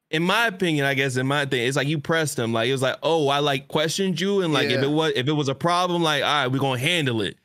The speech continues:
Speaker 2: Yeah,
Speaker 1: Like, I
Speaker 2: pre-,
Speaker 1: pressed you about it.
Speaker 2: pressing, pressing, in my opinion, would have been him saying, "My nigga, you finna give this nigga his money back if these are fake."
Speaker 1: Or it's a pro-,
Speaker 2: Or
Speaker 1: yeah,
Speaker 2: is,
Speaker 1: like
Speaker 2: or
Speaker 1: that,
Speaker 2: are we gonna
Speaker 1: 'cause
Speaker 2: ha-, are we
Speaker 1: even
Speaker 2: gonna
Speaker 1: the
Speaker 2: have an issue up in this bitch? Like, that would have been pressing,
Speaker 1: Yeah,
Speaker 2: like
Speaker 1: that's a press. That's the press. That's a press.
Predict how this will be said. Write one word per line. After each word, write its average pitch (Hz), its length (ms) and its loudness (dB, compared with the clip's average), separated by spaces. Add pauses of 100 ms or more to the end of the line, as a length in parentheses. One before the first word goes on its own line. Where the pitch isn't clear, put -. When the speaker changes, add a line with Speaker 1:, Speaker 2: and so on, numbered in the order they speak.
(220)
Speaker 2:
Yeah, 185 120 0
Speaker 1:
Like, 131 100 0
I 170 100 2
Speaker 2:
pre-, - 100 -10
Speaker 1:
pressed 180 320 0
you 135 140 2
about 117 300 0
it. 107 60 2
Speaker 2:
pressing, 247 440 -2
pressing, 226 760 -4
in 170 140 -4
my 185 220 0
opinion, 165 580 -4
would 147 100 -2
have 143 100 -6
been 151 140 -4
him 151 140 -4
saying, 143 320 -6
"My 147 120 -4
nigga, 151 260 -4
you 190 140 -4
finna 185 240 -4
give 185 140 -4
this 175 120 -10
nigga 170 120 -4
his 143 160 -4
money 156 240 -2
back 135 240 -6
if 135 80 -6
these 135 140 -6
are 131 80 -6
fake." 131 320 -6
Speaker 1:
Or 165 120 2
it's 170 120 0
a 147 80 2
pro-, 156 260 0
Speaker 2:
Or - 80 0
Speaker 1:
yeah, 170 200 4
Speaker 2:
is, 190 80 2
Speaker 1:
like 151 180 4
Speaker 2:
or - 80 0
Speaker 1:
that, 190 160 4
Speaker 2:
are - 20 0
we 214 60 0
gonna 202 120 4
Speaker 1:
'cause 196 100 2
Speaker 2:
ha-, 185 120 -8
are 170 40 4
we - 20 4
Speaker 1:
even 175 160 2
Speaker 2:
gonna 175 100 2
Speaker 1:
the 190 60 2
Speaker 2:
have 185 100 -2
an 180 80 -4
issue 190 320 -2
up 165 120 -4
in 160 60 -2
this 147 140 -4
bitch? 135 300 -4
Like, 135 100 -6
that 170 100 0
would 190 80 0
have 185 80 -2
been 160 140 -4
pressing, 143 500 -6
Speaker 1:
Yeah, 139 100 2
Speaker 2:
like 131 80 0
Speaker 1:
that's 180 220 0
a 160 60 -6
press. 139 480 -2
That's 147 280 -2
the 143 120 -8
press. 123 640 -4 (240)
That's 113 180 -4
a 110 80 -2
press. 95 460 -6